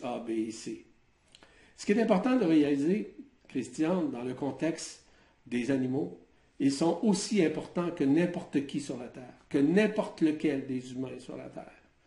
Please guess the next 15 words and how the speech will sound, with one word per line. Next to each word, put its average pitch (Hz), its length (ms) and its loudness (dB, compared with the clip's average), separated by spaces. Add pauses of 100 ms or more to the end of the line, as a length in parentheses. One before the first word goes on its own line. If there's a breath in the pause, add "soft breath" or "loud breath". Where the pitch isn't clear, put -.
(400 soft breath)
Donc, 160 400 0
euh, 135 140 0 (480 loud breath)
oui, 202 480 4 (500)
on 135 100 0
doit 151 180 4
leur 156 180 4
faire 160 180 0
attention, 151 640 -4 (280)
mais 143 340 4
ils 131 300 0
ont 156 180 2
vraiment 143 760 0
une 135 180 2
raison 147 420 4
d'être 135 440 -4